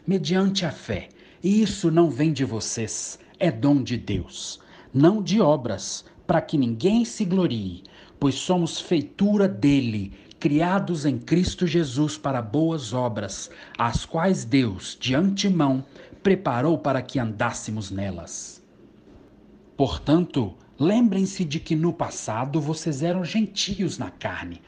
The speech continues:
chamados incircuncisão, por aqueles que se intitulam circuncisão, que é feita na carne por mãos humanas. Naquele tempo, vocês estavam sem Cristo,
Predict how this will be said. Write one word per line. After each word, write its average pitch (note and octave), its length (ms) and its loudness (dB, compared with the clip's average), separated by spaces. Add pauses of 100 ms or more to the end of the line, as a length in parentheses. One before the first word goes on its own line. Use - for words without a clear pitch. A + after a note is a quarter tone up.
(240)
chamados E3 720 -2
incircuncisão, D#3+ 1120 -4 (340)
por C3 160 0
aqueles G3+ 540 0
que D#3 140 -6
se - 180 -6
intitulam A3+ 720 0
circuncisão, G#2+ 880 -8 (400)
que - 140 -4
é - 80 -2
feita D#3+ 500 -4
na A2 160 -4
carne C3+ 560 -2
por B2+ 240 -4
mãos D#3 320 0
humanas. D3+ 800 0 (260)
Naquele F#3+ 360 -2
tempo, D3 520 -2 (260)
vocês C3+ 380 -2
estavam D#3+ 560 -2
sem - 400 -2
Cristo, C#3+ 520 -2